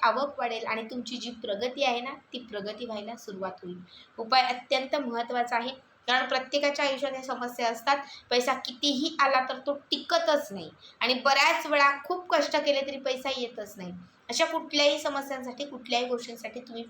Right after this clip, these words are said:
फक्त ही सेवा करायला सुरुवात करा किंवा हा एक उपाय आवर्जून करा. याने तुमच्याकडे पैसाही आकर्षित होईल, धनही आकर्षित होईल. तुम्ही जर सोनं, नाणं काही गहाण ठेवलेलं असेल, तर तुमचं गहाण ठेवलेलं सोनं, नाणं जे आहे, तेही तुमच्याकडे परत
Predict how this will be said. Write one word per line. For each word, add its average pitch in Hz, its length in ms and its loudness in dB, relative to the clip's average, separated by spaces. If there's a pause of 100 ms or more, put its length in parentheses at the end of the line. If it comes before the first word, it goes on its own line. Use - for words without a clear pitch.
फक्त 330 360 0
ही 294 160 2
सेवा 277 260 4
करायला 226 340 -6
सुरुवात 208 320 -8 (140)
करा 233 140 2 (360)
किंवा 247 200 4
हा 247 260 4
एक 233 160 -2
उपाय 240 200 0
आवर्जून 208 680 -4
करा. 247 220 -4 (380)
याने 247 280 4
तुमच्याकडे 254 500 -2
पैसाही 240 560 -4
आकर्षित 254 400 -8 (100)
होईल, 277 160 -8 (300)
धनही 220 500 -4
आकर्षित 247 440 -6 (120)
होईल. 277 260 -6 (240)
तुम्ही 247 180 0
जर 262 180 2
सोनं, 262 460 -2
नाणं 240 200 2
काही 226 200 0
गहाण 226 380 -4
ठेवलेलं 247 340 -2
असेल, - 260 -8
तर - 60 -14
तुमचं 233 220 -6
गहाण 214 340 -6
ठेवलेलं 233 360 -4
सोनं, 208 340 -10
नाणं 202 240 -10
जे 202 140 -8
आहे, 208 180 -6
तेही 202 320 -10
तुमच्याकडे 220 420 -10
परत 190 260 -8